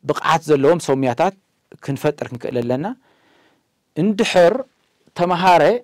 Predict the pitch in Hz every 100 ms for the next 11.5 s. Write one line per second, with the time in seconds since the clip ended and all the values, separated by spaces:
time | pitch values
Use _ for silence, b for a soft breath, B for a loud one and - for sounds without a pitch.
0 | _ 147 147 139 - 170 147 143 139 135
1 | 147 175 233 269 b b b b b b
2 | 120 143 160 170 160 156 156 147 156 220
3 | 208 147 - - 156 143 151 113 143 143
4 | 196 - - 156 127 143 170 202 185 277
5 | b b b - 135 - 139 180 269 -
6 | - 147 131 131 123 120 120 - _ _
7 | _ _ _ _ - 113 107 101 90 _
8 | _ b b b b b b - 190 269
9 | 269 - - 214 - 170 170 156 143 131
10 | 127 143 160 165 160 175 180 226 269 -
11 | _ _ - 165 170